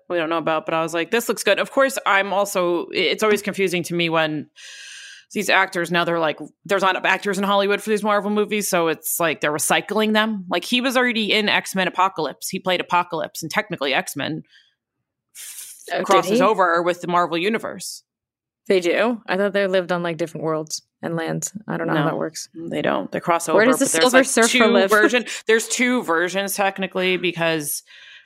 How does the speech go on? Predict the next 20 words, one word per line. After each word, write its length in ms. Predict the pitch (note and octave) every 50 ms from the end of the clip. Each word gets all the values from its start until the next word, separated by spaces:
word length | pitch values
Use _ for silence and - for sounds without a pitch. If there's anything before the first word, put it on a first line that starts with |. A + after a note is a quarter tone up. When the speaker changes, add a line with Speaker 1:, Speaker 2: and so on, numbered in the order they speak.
| _ _ _
Speaker 2:
Oh, 200 | - E3 D#3+ D#3
the 80 | - D3
Speaker 1:
um, 40 |
Speaker 2:
D 220 | D3 G3 G3+ F#3+ F#3
C 480 | - - - F3+ F3 F3 F3 E3+ E3+
and 160 | E3 D#3+ D#3+ D#3+
the 300 | D#3 D#3 D3+ D3+ D#3 -
Speaker 1:
like, 240 | - F#3+ F#3+ F3+ - -
Aaron 260 | F3+ F3+ F3+ F#3 F#3
Taylor 320 | F#3 F#3+ F#3+ F#3 F#3 F3 E3+
Johnson 480 | - D3+ C#3 D3 D#3+ D#3+ - F#3 F3
played 240 | E3+ E3 E3 D#3+ -
Quicksilver, 560 | - - D3+ D3 - - E3+ E3 D#3+ E3+ F3+ D#3
but 140 | E3 E3
so 120 | - D#3+ D3+
did 100 | D3+ D3
Evan 240 | - D#3 D3 D3+ C#3+
Peters 360 | C#3 C#3 C#3+ C#3 D3 D#3 D3+
played 240 | - - E3 D#3+ -
Quicksilver. 800 | - F3 E3 - - - F3 F3 E3+ F3+ F3+ F#3 F#3 F3 -